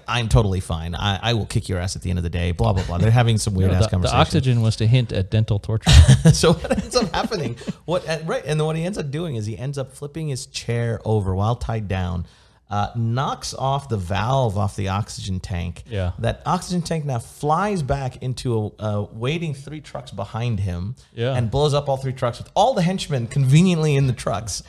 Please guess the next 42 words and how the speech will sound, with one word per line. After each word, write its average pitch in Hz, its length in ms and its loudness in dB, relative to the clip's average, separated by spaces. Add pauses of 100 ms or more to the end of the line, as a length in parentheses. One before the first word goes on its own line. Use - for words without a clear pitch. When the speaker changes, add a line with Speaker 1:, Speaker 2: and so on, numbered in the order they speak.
(140)
Speaker 2:
Oh, 156 80 0
Speaker 1:
And 143 160 2
Speaker 2:
yeah. 160 80 4
Speaker 1:
now 220 80 4
he's 175 160 2
only 190 160 -2
got 170 120 -2
to 143 40 0
fight 160 260 0
the 131 120 -2
immediate 143 420 2
dude, 110 240 2
and 131 100 2
his 147 160 0
chair 202 240 0
also 147 280 -2
conveniently 135 640 -2
breaks, 117 480 -2
and 110 100 0
he 110 60 0
gets 139 200 -2
out 139 140 2
of 123 80 0
his, 104 320 -2
um, 104 540 2
uh, 98 300 -2
the 98 100 -2
rope 131 260 0
that's 123 160 -4
tying 117 320 -2
him, 113 220 0
and 104 100 -2
now 131 160 0
he's 131 160 -4
using 151 220 0
it 143 80 0
as 113 100 -2
a 107 60 0
whip 120 280 -2
to 120 100 -12
go 123 180 -2
ki-, - 60 -10